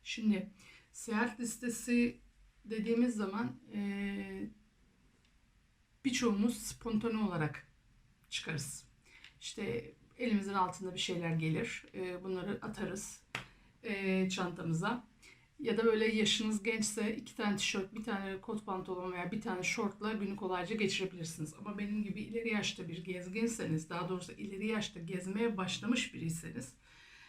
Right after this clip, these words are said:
bazı alışkanlıklarınızdan vazgeçmek gerçekten çok zor oluyor. Günlük rutininiz içerisinde bulunan bazı şeyleri yanınızda mutlaka götürmek istiyorsunuz. E, hatta bunların bazıları yanınızda olmadığı zaman,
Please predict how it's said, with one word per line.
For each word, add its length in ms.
bazı 400
alışkanlıklarınızdan 1120
vazgeçmek 520
gerçekten 480
çok 240
zor 160
oluyor. 260
Günlük 280
rutininiz 540
içerisinde 580
bulunan 500
bazı 280
şeyleri 320
yanınızda 360
mutlaka 420
götürmek 480
istiyorsunuz. 600
E, 300
hatta 580
bunların 380
bazıları 440
yanınızda 440
olmadığı 340
zaman, 440